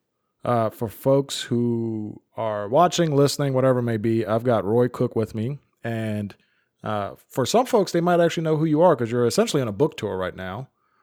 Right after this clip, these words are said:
Speaker 1: promoting what, what you've done. So some folks might be, you know, coming on board from hearing you on other podcasts. But for, for people who don't know who you are,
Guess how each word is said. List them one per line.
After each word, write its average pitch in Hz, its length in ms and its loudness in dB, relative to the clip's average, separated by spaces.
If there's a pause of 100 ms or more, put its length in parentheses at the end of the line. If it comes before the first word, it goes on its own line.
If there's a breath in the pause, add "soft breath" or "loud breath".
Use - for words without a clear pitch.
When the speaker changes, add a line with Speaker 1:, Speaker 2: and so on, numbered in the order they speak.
(220)
Speaker 1:
promoting 113 560 0
what, 117 220 -4
what 123 180 0
you've 104 160 -4
done. 117 260 0
So 117 160 0
some 113 240 -2
folks 113 300 0
might 110 220 -4
be, 104 320 -2 (180)
you 113 120 -8
know, 101 140 -4
coming 113 280 -4
on 104 120 -2
board 110 300 -2
from 107 140 -10
hearing 110 240 -4
you 107 120 -4
on 104 80 -4
other 107 200 -4
podcasts. 110 600 -2
But 107 200 -2
for, 107 260 -4
for - 160 -10
people 117 220 -4
who 110 80 -6
don't 120 240 -2
know 110 120 -4
who 107 100 -6
you 101 160 -4
are, 101 200 -2